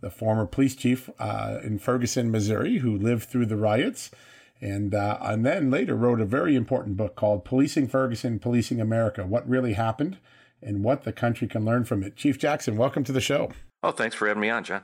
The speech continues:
Speaker 1: Well, I greatly appreciate you, you taking the time because you've, you have a lot of experience in what, uh, we're now witnessing in America and communities, uh,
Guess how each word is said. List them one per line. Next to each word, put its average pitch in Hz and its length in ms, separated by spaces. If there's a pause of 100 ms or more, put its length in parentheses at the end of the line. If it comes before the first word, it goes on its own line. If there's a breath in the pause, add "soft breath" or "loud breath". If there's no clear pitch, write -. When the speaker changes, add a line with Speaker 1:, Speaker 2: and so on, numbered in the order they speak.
(160)
Speaker 1:
Well, 104 80
I 98 80
greatly 113 360
appreciate 110 520
you, 117 80
you 117 240
taking 110 320
the 104 80
time 104 340
because 101 440
you've, 123 580
you 139 160
have 127 220
a 117 40
lot 120 280
of 120 80
experience 113 640
in 104 160
what, 113 260
uh, 104 180
we're 107 180
now 110 260
witnessing 110 480
in 104 100
America 107 440
and 104 140
communities, 107 640
uh, 101 200